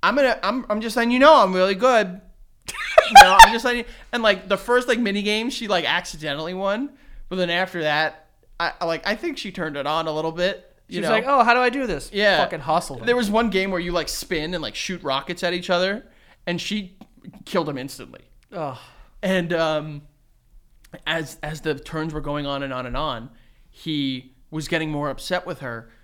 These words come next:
Speaker 1: so he, like, stopped sitting next to her and sat by me.
Speaker 2: Yeah.
Speaker 1: So I'm like, "Okay." And I'm looking at Becca, and her and I are trying not to die laughing 'cause he's getting so angry. And then it came down to it,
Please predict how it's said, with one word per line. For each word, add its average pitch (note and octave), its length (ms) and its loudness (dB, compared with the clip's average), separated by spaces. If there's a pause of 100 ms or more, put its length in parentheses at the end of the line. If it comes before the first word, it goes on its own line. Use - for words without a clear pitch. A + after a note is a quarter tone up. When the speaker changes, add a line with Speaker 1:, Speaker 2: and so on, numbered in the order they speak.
Speaker 1:
so D3+ 180 -8
he, D#3+ 220 -6
like, C#3 300 -4
stopped D#3+ 420 -6
sitting D#3 320 -6
next C#3+ 260 -10
to E3 80 -4
her C3 220 -8
and C#3 200 -10
sat C#3 280 -8
by C#3+ 160 -6
me. F3+ 440 -6 (1120)
Speaker 2:
Yeah. G#3 320 0
Speaker 1:
So F#3+ 200 4
I'm F#3 80 0
like, E3 220 0 (140)
"Okay." D4 380 0 (360)
And F3 140 0
I'm F3+ 140 0
looking G3+ 220 -6
at D#3+ 120 -8
Becca, F3 260 -4
and D3+ 160 -8
her F3+ 180 -4
and F#3 100 -4
I E3 80 -10
are F3 100 -6
trying C#3+ 340 -14
not C3+ 140 -14
to C3+ 80 -14
die A#2 200 -10
laughing B2 300 -12
'cause C#3 160 -14
he's D3 120 -14
getting C#3+ 240 -12
so A#2+ 380 -10
angry. - 440 -2 (840)
And D#3+ 160 -4
then D3+ 140 -2
it - 120 -10
came E3+ 280 -8
down D#3 320 -4
to C3 180 -12
it, A2 240 -12